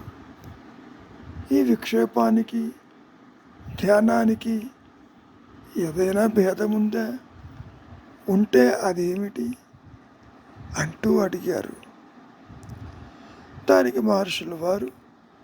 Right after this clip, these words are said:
"భేదమేమిటి? తలపులు కలిగినప్పుడు అది విక్షేపమే కదా,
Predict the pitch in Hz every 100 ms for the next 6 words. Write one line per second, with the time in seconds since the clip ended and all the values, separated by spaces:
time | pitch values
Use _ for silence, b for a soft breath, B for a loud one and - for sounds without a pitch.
0 | - - - - - - 151 143 147 202
1 | 214 226 226 208 240 233 240 - - -
2 | - - - - - - - - 170 196
3 | 202 233 226 226 190 180 196 214 208 202
4 | 214 214 233 254 - - - - - -
5 | - - - - - - - - 170 190
6 | 175 - - 214 214 220 214 214 - 381
7 | 226